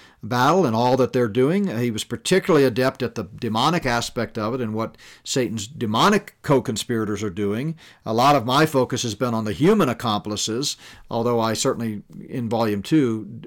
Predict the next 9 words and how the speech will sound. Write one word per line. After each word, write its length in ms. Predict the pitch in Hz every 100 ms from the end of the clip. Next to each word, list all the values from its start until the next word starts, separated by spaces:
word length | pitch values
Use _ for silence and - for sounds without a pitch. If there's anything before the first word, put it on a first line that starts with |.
| -
you 140 | 120
know, 80 | 104 107
went 200 | 117 101
down 260 | 120 113
that 280 | 120 131 -
rabbit 440 | 107 117 117 104
trail 300 | - 120 110 101
as 180 | 95
well. 440 | 123 151 135 107